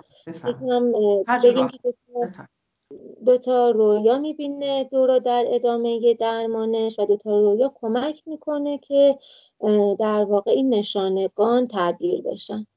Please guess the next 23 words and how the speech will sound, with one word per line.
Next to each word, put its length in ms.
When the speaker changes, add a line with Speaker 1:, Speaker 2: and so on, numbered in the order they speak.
Speaker 2:
اینا 180
Speaker 1:
بله. 160
Speaker 2:
برداشته‌ای 440
بوده 220
که 120
من 180
از 180
این، 320
اه، 400
در 180
Speaker 1:
بله. 240
Speaker 2:
واقع 180
مقاله 580
داشتم. 440
Speaker 1:
بله، 220
بفرمایید. 360
Speaker 2:
خواهش 260
می‌کنم. 420
شما 200
چیزی 260
انگار 300
می‌خواستین 520
بگین؟ 540